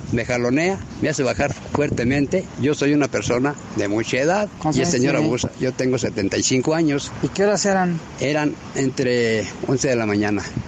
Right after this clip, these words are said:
Speaker 1: No, por ahí,
Speaker 2: Por ahí.
Speaker 1: cerca de las once de
Speaker 2: ¿Y
Speaker 1: la
Speaker 2: luego
Speaker 1: mañana.
Speaker 2: qué más pasó, don Simeón?
Speaker 1: Me, me, me esposan, me llevan a, a tra-, me repiten a Cepol,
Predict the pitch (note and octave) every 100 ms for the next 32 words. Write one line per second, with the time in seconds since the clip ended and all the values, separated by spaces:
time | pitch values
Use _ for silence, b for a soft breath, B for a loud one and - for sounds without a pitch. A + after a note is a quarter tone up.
0 | D#3+ C#3+ C3 - - D3+ F3+ D3 B2 -
1 | D3 C#3+ G#3 E3+ C#3 B2+ D3+ D3 C#3 E3
2 | E3+ A2 E3+ E3+ - D3 C#3+ C3 C3+ C#3
3 | C#3 B2+ - C3 B2+ B2 A#2 C#3+ D3 C#3+
4 | C#3 C3+ C3+ C#3 C#3 C#3 C3+ C3+ C#3 C#3+
5 | A#2+ G#3+ G3 G#3 G#3 F#3+ - - - B2
6 | D3 D#3 C#3+ C3 B2 A2+ G#2 - - B2
7 | A2+ B2 C3 C3 D3 D3 C3+ - C#3+ F#3
8 | G#3 G#3+